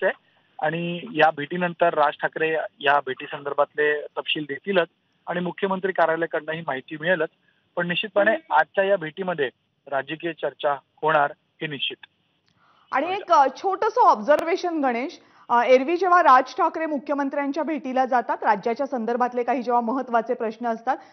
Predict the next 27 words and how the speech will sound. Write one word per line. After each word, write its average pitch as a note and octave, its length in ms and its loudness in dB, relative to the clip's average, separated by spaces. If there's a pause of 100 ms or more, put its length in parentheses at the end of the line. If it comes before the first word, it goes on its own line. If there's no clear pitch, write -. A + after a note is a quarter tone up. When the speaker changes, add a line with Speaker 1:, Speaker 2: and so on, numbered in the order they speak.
(180)
Speaker 2:
त्यावेळेस E4 360 2
नेहमी D4+ 520 -4
राज A3 260 2
ठाकरेंच्या C#4+ 460 -2
हातामध्ये C#4 540 0
काही C4+ 280 0
ना C#4+ 120 0
काही C#4+ 280 -4
कागद A#3 380 2
असतात, G3 360 -4
काही G3 160 -6
निवेदनं A#3+ 520 -2
असतात, A#3 320 -4
काही A3 140 -4
मागण्या A3 360 0
असतात, A3 400 -4
काही G3+ 120 -4
प्रस्ताव A3 500 0
असतात. G#3+ 340 -4 (420)
आज B3 240 2
राज C#4+ 200 4
ठाकरेंच्या C#4 480 -2
हातामध्ये B3 460 0
एकही A#3+ 380 -4
कागद A#3 300 2
दिसत G3+ 340 -8
नाहीये. F3 220 -12